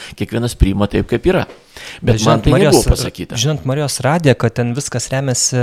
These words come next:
Speaker 2: savanorių pagrindu ir ten
Speaker 1: Taip.
Speaker 2: džiaugiasi žmonės, kad ateina žmonės vesti laidų,
Speaker 1: Taip, taip.
Speaker 2: tai man sunkiai įsivaizduojama, kad net ir Marijos radijas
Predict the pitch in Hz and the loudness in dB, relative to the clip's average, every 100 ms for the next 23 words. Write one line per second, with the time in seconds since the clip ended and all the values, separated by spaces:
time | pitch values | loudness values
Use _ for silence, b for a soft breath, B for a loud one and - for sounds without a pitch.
0 | 117 - - 127 123 123 160 147 - 139 | 0 -2 0 2 4 6 6 6 4 2
1 | 147 135 120 117 117 117 131 156 202 165 | 4 4 2 0 -2 -2 2 2 2 0
2 | 135 123 139 135 - 123 120 - 151 190 | -2 -2 0 -2 -4 -4 -4 2 4 4
3 | 165 113 127 156 143 - 120 139 - - | 4 2 0 0 2 0 0 -2 -4 -4
4 | 120 117 110 123 123 156 - - - - | 0 2 4 4 4 0 -6 -10 -12 -8
5 | 131 131 127 170 147 127 123 147 151 135 | -2 -2 -2 -4 -4 -4 -2 0 0 0
6 | 127 135 - 131 127 143 - 123 180 185 | -2 -2 -2 -2 0 -2 -2 -2 -2 -2
7 | 143 | -2